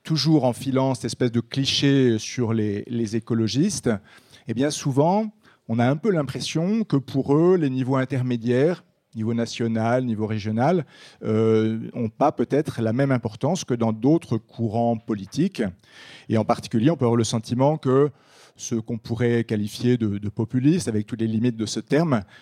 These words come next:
euh, sont beaucoup plus positionnés sur le niveau national, euh, qui, dont ils font un peu le, une sorte de référentiel identitaire,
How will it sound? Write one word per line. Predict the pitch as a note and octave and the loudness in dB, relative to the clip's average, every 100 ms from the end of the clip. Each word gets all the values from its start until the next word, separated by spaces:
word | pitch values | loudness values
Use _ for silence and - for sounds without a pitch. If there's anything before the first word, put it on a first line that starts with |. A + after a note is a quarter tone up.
| _ - | _ -8
euh, | A2 | -6
sont | - | -4
beaucoup | G#2+ B2+ - C3+ | -2 -2 -2 0
plus | C#3+ | 0
positionnés | B2+ A2+ A2+ B2+ B2 E3 | 2 0 0 0 2 0
sur | D#3 | 0
le | A#2 | 0
niveau | A#2+ A#2 | 2 2
national, | A#2 B2 - A#2 A#2 C#3 E3+ B2 G2 - - _ | 2 0 0 2 4 4 4 0 -4 -14 -20 _
euh, | A2 A2 | -4 -4
qui, | - B2 C3+ B2+ | -2 0 2 2
dont | A2+ | 0
ils | - G2+ | -4 -8
font | - C#3+ | -2 -2
un | |
peu | - | 2
le, | C#3 A#2+ G#2 | 2 2 2
une | G#2 G2+ | -2 -4
sorte | - B2 | -4 -2
de | G#2+ | -2
référentiel | G2+ A#2+ B2+ A#2 - C3+ | -2 -2 -2 -4 0 0
identitaire, | B2+ A#2+ A2 - B2 D3 E3 | 2 0 -2 -2 2 2 2